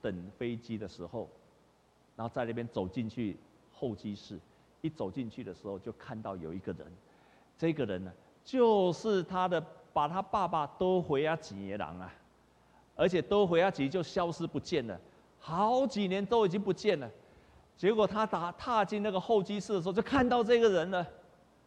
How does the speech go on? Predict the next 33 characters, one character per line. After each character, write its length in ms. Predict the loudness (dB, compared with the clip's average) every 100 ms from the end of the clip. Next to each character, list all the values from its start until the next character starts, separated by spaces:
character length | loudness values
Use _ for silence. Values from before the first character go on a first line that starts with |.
| _ _ _ _
弟 120 | 0
兄 200 | 2 2
姐 160 | 2 -2
妹， 320 | 0 -2 -4 -14 _ _ _ _ _ _ _
这 120 | 2
个 80 | 6
人 280 | 6 6 2
帮 160 | 2 2
他 100 | 2
爸 180 | 0 2
爸 140 | 2
倒 200 | 2 2
了 80 | 2
好 340 | 0 2 4
几 200 | 2 0
百 240 | 0 2 4
万 160 | 4
的 80 | 2
钱， 400 | -2 -2 -2 -4 -2
但 140 | -2
他 100 | -2
踏 240 | -4 -2 -2
进 180 | 0
去 100 | 0
的 40 | 2
时 80 | 0
候 60 |
看 200 | -2 -2
到 120 | 0
这 160 | 2 2
个 100 | 2
人 180 | 0 -2
了。 140 | -4